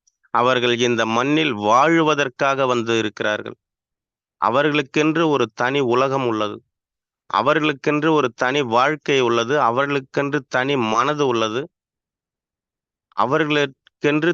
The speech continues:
தனி மகிழ்ச்சி, சந்தோஷம் உள்ளது. "என் சந்தோஷம் தான் உன்னோட சந்தோஷம், நான் என்ன நினைக்கிறேனோ அதை நீ செய்யு, நான் சொல்றத நீ செய்யு"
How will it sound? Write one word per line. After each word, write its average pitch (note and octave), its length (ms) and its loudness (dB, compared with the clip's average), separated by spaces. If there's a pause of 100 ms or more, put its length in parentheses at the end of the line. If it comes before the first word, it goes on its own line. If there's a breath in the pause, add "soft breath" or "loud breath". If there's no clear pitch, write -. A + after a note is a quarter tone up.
தனி C#3+ 480 0
மகிழ்ச்சி, C#3+ 600 -2
சந்தோஷம் C3+ 640 -2
உள்ளது. G#2+ 300 -4 (1200)
"என் A#2+ 280 0
சந்தோஷம் D3+ 520 0
தான் F3 120 0
உன்னோட D3+ 300 0
சந்தோஷம், B2+ 600 -2
நான் A2 280 0
என்ன B2 300 0
நினைக்கிறேனோ C3+ 540 -2
அதை A#2+ 160 -2
நீ A#2 120 0 (100)
செய்யு, A#2+ 280 -4
நான் G#2+ 260 -2 (100)
சொல்றத C#3 540 -2
நீ D3 100 0 (100)
செய்யு" A2 280 -4